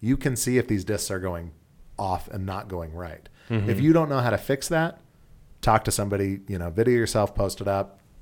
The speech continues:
Speaker 1: Ta-, I know this guy's local. Jay
Speaker 2: Mm-hmm.
Speaker 1: Marmot's local.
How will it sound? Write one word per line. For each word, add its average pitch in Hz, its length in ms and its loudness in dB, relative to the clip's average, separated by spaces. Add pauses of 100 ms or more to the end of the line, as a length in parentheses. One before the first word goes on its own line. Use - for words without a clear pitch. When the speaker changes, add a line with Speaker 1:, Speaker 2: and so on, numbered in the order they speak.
(420)
Speaker 1:
Ta-, 101 200 -4 (300)
I 117 100 -2
know 123 140 2
this 113 160 2
guy's 104 260 2
local. 98 440 -2 (100)
Jay - 140 0
Speaker 2:
Mm-hmm. 110 100 4
Speaker 1:
Marmot's 104 300 2
local. 95 360 -2